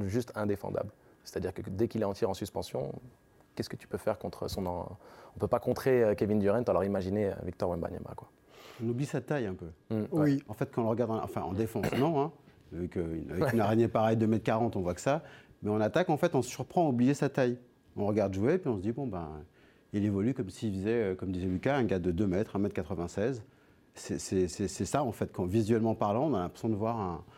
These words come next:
Speaker 2: un deux trois qui se déplace bien, qui bouge
Speaker 1: Oui,
Speaker 2: bien, et puis
Speaker 1: ouais.
Speaker 2: tout d'un coup, on se dit, « Bah non, le gars, il fait, il fait deux mètres vingt-trois, c'est pas normal. » C'est, oh, ça va au-delà même que de Porzingis. Il y a une fluidité,
Speaker 1: Bien sûr.
Speaker 2: une facilité, une explosivité, une rapidité gestuelle,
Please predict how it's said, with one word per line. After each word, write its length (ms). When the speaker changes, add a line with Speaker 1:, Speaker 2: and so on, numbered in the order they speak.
Speaker 2:
un 120
deux 140
trois 400
qui 140
se 40
déplace 360
bien, 340
qui 140
bouge 180
Speaker 1:
Oui, 80
Speaker 2:
bien, 200
et 40
puis 140
Speaker 1:
ouais. 60
Speaker 2:
tout 40
d'un 160
coup, 160
on 80
se 60
dit, « 100
Bah 100
non, 120
le 100
gars, 160
il 120
fait, 340
il 80
fait 120
deux 140
mètres 180
vingt-trois, 300
c'est 120
pas 140
normal. » 360
C'est, 200
oh, 100
ça 160
va 140
au-delà 440
même 280
que 400
de 80
Porzingis. 640
Il 40
y 20
a 60
une 100
fluidité, 800
Speaker 1:
Bien 100
sûr. 80
Speaker 2:
une 80
facilité, 840
une 140
explosivité, 840
une 80
rapidité 540
gestuelle, 520